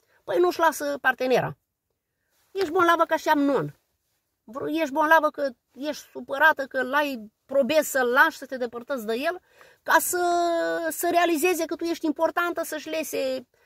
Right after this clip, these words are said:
uh, propria parteneră și să te ia pe tine, nu? Dar tu aveai bărbat cu doi copii acolo, lângă tine, nu?”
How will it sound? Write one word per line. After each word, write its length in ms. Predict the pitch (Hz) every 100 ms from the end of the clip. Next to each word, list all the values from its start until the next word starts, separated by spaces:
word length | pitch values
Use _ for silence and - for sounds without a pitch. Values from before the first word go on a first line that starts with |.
| _
uh, 180 | - 226 - -
propria 340 | 302 302 285
parteneră 480 | 285 294 359 339 330
și 120 | 339
să 120 | - 320
te 80 |
ia 120 | 311 320
pe 120 | 294
tine, 220 | 262 277 165
nu? 220 | 185 233
Dar 180 | 240 247
tu 140 | 330
aveai 280 | 330 349 330
bărbat 360 | 349 330 311
cu 100 | -
doi 160 | 226 285
copii 300 | 440 - 254
acolo, 300 | 220 262 180
lângă 180 | 208 233
tine, 220 | 277 160
nu?” 240 | 170 254